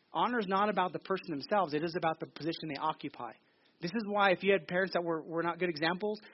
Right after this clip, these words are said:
you don't look at the people, you look at the position they, they occupied. And even though they might have dropped it, and they messed up, this is where God says, "Just trust me. I, I have, if you honor them, despite them being honorable or not,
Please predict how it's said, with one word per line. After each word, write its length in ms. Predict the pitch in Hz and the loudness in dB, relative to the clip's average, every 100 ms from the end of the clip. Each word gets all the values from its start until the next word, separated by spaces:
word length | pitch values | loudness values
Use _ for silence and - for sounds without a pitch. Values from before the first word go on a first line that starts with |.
| - | -10
you 80 | 165 | -2
don't 160 | 214 214 | 0 0
look 160 | 196 | 2
at 120 | 202 196 | 0 -2
the 60 | |
people, 560 | - 247 294 160 143 - _ - | -4 0 2 2 0 -2 _ -2
you 100 | 170 | 0
look 160 | 202 | 0
at 60 | 226 | -2
the 60 | 190 | -4
position 280 | 160 175 180 | -4 -6 -4
they, 220 | 151 151 | -6 -2
they 40 | 156 | -2
occupied. 560 | 170 - 147 127 120 _ _ _ - | -2 -6 -10 -10 -12 _ _ _ -4
And 80 | 170 | -2
even 140 | 247 | 0
though 80 | 254 | 0
they 60 | 233 | 2
might 160 | 214 | 2
have 100 | 175 | 0
dropped 320 | 143 160 190 | 2 0 4
it, 220 | 240 262 - _ _ _ _ _ _ - | 4 2 0 _ _ _ _ _ _ -6
and 100 | 156 | 2
they 20 | |
messed 240 | 196 196 180 | 2 2 2
up, 180 | 190 - _ - | 0 -2 _ -10
this 100 | 180 | -8
is 60 | 208 | -6
where 120 | 165 | 2
God 180 | 160 - | 2 2
says, 140 | 160 | -4
"Just 160 | 147 - | -6 -10
trust 200 | - 175 - | -6 -6 -6
me. 80 | 139 | -8
I, 240 | 143 151 156 | -6 -4 -2
I 100 | 151 | -2
have, 180 | 160 175 - _ | -2 -2 -4 _
if 140 | 156 | -10
you 160 | 165 170 | -8 -6
honor 300 | 156 190 233 | 0 0 2
them, 260 | 233 240 233 - - - | 0 0 -2 -8 -20 -12
despite 500 | - - 190 220 175 | -12 2 6 6 4
them 160 | 202 | 0
being 140 | 190 175 | 2 0
honorable 260 | 196 185 165 | 0 -2 -2
or 60 | |
not, 220 | 170 170 | -2 -4